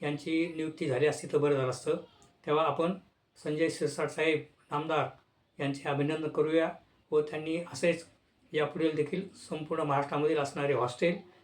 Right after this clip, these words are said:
व त्यांच्या डिपार्टमेंट असणाऱ्या जी कार्यालय आहेत तिथे अशी वारंवार आपण भेटी देऊन आपण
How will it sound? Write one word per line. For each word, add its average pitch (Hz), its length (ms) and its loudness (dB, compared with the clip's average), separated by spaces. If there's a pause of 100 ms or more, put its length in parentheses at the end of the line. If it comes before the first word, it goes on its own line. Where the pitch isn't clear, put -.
(160)
व 135 40 -8
त्यांच्या 151 340 0
डिपार्टमेंट 151 640 -2 (240)
असणाऱ्या 147 520 -2
जी 156 120 -6
कार्यालय 151 400 2
आहेत 139 220 -2 (300)
तिथे 147 160 -2
अशी 151 360 2
वारंवार 151 500 2 (480)
आपण 151 400 -2
भेटी 135 240 0
देऊन 165 280 4 (480)
आपण 151 320 -4